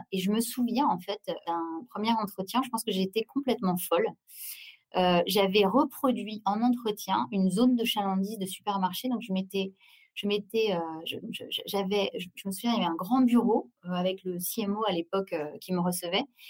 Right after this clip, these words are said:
Et j'avais, euh, mis en, en fait, en exergue un, une zone de chalandise avec tous les produits de la gamme. <laughs> Donc, je laisse imaginer la tête de l'intervieweur qui s'est dit que je pense que j'étais complètement folle. Euh, mais c'était justement, c'était une forme d'audace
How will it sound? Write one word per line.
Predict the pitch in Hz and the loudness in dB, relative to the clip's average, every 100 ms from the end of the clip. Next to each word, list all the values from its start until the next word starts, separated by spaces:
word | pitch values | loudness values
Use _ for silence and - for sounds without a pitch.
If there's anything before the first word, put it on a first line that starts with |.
| - - | -18 -4
Et | 180 | 2
j'avais, | 185 202 196 269 330 | 6 6 6 6 6
euh, | 214 | 6
mis | 190 233 285 285 | 6 8 8 6
en, | - 190 185 180 - _ _ _ | 2 0 -2 -4 -8 _ _ _
en | 185 | -2
fait, | - 269 | 0 2
en | 208 | 4
exergue | 196 185 180 226 320 220 165 | 4 0 0 2 2 0 -2
un, | 185 185 180 175 | -2 -2 -2 -2
une | 196 190 | 0 2
zone | 190 269 | 4 4
de | 240 | 2
chalandise | 233 208 190 190 277 | 0 2 2 2 2
avec | 208 - | 2 0
tous | - | 0
les | 294 | 0
produits | 285 254 240 | 2 0 2
de | 262 | 2
la | 226 | 0
gamme. | 190 180 160 - _ | 0 -2 -4 -10 _
<laughs> | - - - | -20 -18 -2
Donc, | 254 240 - - 214 | -2 -2 -6 -12 -10
je | - - | -8 0
laisse | 240 285 - | 0 2 2
imaginer | 220 208 196 214 247 | 4 4 2 2 4
la | 185 | 4
tête | - 220 - - _ _ - - 349 330 302 - | 2 -2 -2 -12 _ _ -2 2 4 4 2 2
de | 190 | 0
l'intervieweur | 208 208 220 277 233 226 202 233 | 2 2 4 2 0 -2 0 0
qui | 320 196 185 180 | 0 -4 -2 -2
s'est | 190 | -2
dit | 185 220 | -4 -6
que | - 180 165 | -2 0 0
je | - | -2
pense | 196 190 | -4 -2
que | 202 | -2
j'étais | 170 - | -4 -6
complètement | 190 214 208 190 | -2 0 0 0
folle. | 185 214 277 - _ - - - - - | 0 0 -2 -8 _ -16 -14 -14 -14 0
Euh, | 185 190 | 2 4
mais | |
c'était | 202 214 269 | 4 4 4
justement, | 277 240 - 262 302 | 4 4 4 6 6
c'était | 339 415 208 | 4 2 0
une | 202 | 0
forme | 226 254 240 | 4 6 8
d'audace | 208 277 330 | 8 6 4